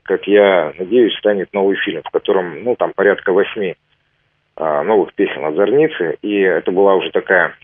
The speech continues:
м, проработанная и продуманная совместная работа.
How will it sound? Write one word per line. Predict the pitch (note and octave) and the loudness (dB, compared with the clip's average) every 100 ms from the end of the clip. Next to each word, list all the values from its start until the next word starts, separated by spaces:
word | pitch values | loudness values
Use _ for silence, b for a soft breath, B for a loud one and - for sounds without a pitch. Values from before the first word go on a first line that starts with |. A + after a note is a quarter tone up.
| B B B B _ _ D#2 | B B B B _ _ -18
м, | D#2+ D#2 D2+ D2 D2 A#1+ - _ _ - - _ - | -14 -14 -14 -14 -16 -18 -20 _ _ -20 -20 _ -4
проработанная | - A#2 B2 A#2 D3+ D#3 G#2+ F#2+ | 2 6 6 6 6 4 2 0
и | |
продуманная | - G#2+ B2 A#2 F#2 E2+ - | 2 2 4 2 0 -2 0
совместная | F#2 A#2+ G#2+ - E2 | 0 2 0 0 -2
работа. | F2 F#2 D3 F3 F2+ | 0 2 2 2 -2